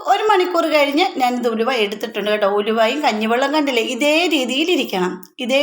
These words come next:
രീതിയിൽ ഇരിക്കണം. ഉലുവ നല്ലപോലെ കുതിർന്നിട്ട് നല്ലപോലെ അത് ഇതായിട്ട് വന്നിട്ടുണ്ട്. നല്ലപോലെ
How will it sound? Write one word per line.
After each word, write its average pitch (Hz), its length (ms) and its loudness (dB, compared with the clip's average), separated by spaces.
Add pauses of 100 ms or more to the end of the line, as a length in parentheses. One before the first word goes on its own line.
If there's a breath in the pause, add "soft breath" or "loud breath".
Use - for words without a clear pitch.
(120)
രീതിയിൽ 226 300 0
ഇരിക്കണം. 220 360 0
ഉലുവ 233 160 -2 (120)
നല്ലപോലെ 277 460 0 (100)
കുതിർന്നിട്ട് 240 460 -4
നല്ലപോലെ 247 640 -2
അത് 233 100 0 (580 loud breath)
ഇതായിട്ട് 240 440 2
വന്നിട്ടുണ്ട്. 214 360 -2
നല്ലപോലെ 247 400 0